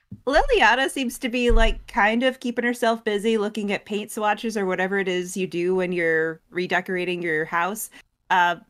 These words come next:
but Chandra's new hobby is coaching Ren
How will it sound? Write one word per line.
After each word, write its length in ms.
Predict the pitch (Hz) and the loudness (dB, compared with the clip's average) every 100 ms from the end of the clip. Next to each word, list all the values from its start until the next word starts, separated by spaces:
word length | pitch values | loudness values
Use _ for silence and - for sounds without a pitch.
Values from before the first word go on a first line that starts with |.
| _ - | _ -2
but 160 | 208 | -2
Chandra's 540 | 208 269 330 349 311 262 | 2 0 2 2 2 2
new 160 | 254 | 0
hobby 440 | 240 214 214 220 214 | 2 2 2 0 0
is 520 | 202 196 180 - - | 0 -2 -4 -10 -8
coaching 400 | - 311 - 294 | -2 -2 0 0
Ren 420 | 233 208 156 139 | 2 0 -2 -12